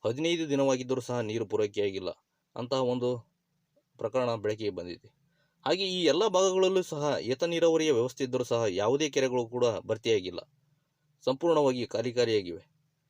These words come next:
ಇಂತಹ ಒಂದು ಪರಿಸ್ಥಿತಿಯಲ್ಲಿ ಜನರು ತಮ್ಮ ಅಡಿಕೆ ತೋಟಗಳ ರಕ್ಷಣೆಗಾಗಿ ಟ್ಯಾಂಕರ್‌ಗಳ ಮೂಲಕ ನೀರನ್ನು ಪೂರೈಸುತ್ತಿದ್ದಾರೆ. ಈ ಬಾರಿ ಜನರು, ರೈತರು ಅಡಿಕೆ ತೋಟಗಳ ಲಾಭವನ್ನು ಲೆಕ್ಕ ಹಾಕದೆ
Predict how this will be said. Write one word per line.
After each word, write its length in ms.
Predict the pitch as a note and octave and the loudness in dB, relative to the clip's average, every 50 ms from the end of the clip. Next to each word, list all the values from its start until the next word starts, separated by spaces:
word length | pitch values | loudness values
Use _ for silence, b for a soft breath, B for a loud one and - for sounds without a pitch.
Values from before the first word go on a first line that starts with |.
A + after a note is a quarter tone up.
| _ _ - | _ _ -10
ಇಂತಹ 260 | C#3+ C#3 - F3 E3+ | -4 0 2 4 6
ಒಂದು 220 | D#3+ D#3+ D3+ D#3 | 4 6 4 2
ಪರಿಸ್ಥಿತಿಯಲ್ಲಿ 760 | C3 - C3 C#3+ - - D#3 C3+ C#3+ C#3 C3 C#3 D3+ C3 G2 | 2 2 0 0 0 -4 -10 -6 -6 -4 -4 -2 -2 -2 -4
ಜನರು 400 | - A2+ B2+ C#3+ D#3+ F3+ F3+ F#3 | -4 0 2 4 4 4 4 2
ತಮ್ಮ 240 | F3 - D#3 D#3+ D#3+ | 2 0 0 0 0
ಅಡಿಕೆ 400 | C3+ A2 A#2+ C3+ C#3+ - E3+ E3+ | -2 0 -2 -2 -2 0 0 0
ತೋಟಗಳ 420 | - D#3 D#3 D3 D3+ C#3 C#3 C3+ A#2+ | 2 2 2 2 2 2 4 4 2
ರಕ್ಷಣೆಗಾಗಿ 720 | A2 G#2+ - C3 B2+ A#2 A#2 A#2 A#2+ C3 C3+ G#2+ D#2 - _ _ _ _ _ _ _ _ _ _ _ _ _ - | 2 0 0 -2 -2 0 0 0 0 0 -2 -2 -2 -4 _ _ _ _ _ _ _ _ _ _ _ _ _ -2
ಟ್ಯಾಂಕರ್‌ಗಳ 420 | B2+ C#3+ D3 F3 E3 D3+ D3 D3+ | -2 0 0 0 0 2 2 0
ಮೂಲಕ 340 | D3 C#3 C3 C3 B2 B2 C3+ | 0 0 0 -2 0 0 -2
ನೀರನ್ನು 460 | C3 A#2+ A2+ A#2+ A#2+ B2 B2+ B2+ A#2+ | -2 -2 -2 -2 -4 -2 -4 -4 -4
ಪೂರೈಸುತ್ತಿದ್ದಾರೆ. 760 | - A2 A2 A2 G#2 G#2+ F2+ - - F#2 F#2+ E2+ E2+ - - _ _ _ _ _ - | 0 0 0 0 0 -6 -12 -16 -10 -6 -4 -4 -4 -4 -8 _ _ _ _ _ -14
ಈ 140 | A#2 D3+ F#3+ | -8 -6 -4
ಬಾರಿ 380 | E3+ C#3 C#3+ D3 D#3 D#3+ D#3+ D3 | 0 2 4 4 4 4 2 0
ಜನರು, 500 | A#2+ A2+ A#2 B2 C3+ C3+ C3+ C#3 C3+ A#2 | 0 -2 -2 0 0 0 2 0 2 2
ರೈತರು 500 | A2 A#2 C3 - C3 A#2+ A#2+ A#2+ B2 A#2+ - _ _ _ _ _ - | 0 0 0 0 -2 -4 -2 -4 -6 -10 -12 _ _ _ _ _ -10
ಅಡಿಕೆ 280 | - C3+ B2+ D3 D#3 | -8 -8 -4 -2 -4
ತೋಟಗಳ 380 | C#3+ - C#3 C3 C3 B2+ B2+ B2+ | -2 0 -2 0 2 2 2 2
ಲಾಭವನ್ನು 580 | B2+ B2 A2 G2 G2+ A2+ C3 C3+ C3+ C3 C3 B2 | 2 0 0 -2 -2 0 0 0 0 0 0 -2
ಲೆಕ್ಕ 240 | A2 G#2 - - | -2 -4 -4 -6
ಹಾಕದೆ 540 | B2 A#2 A2 - A#2 A2+ A#2 A#2 G2+ - - | -8 -8 -6 -4 -2 0 0 0 0 -2 -6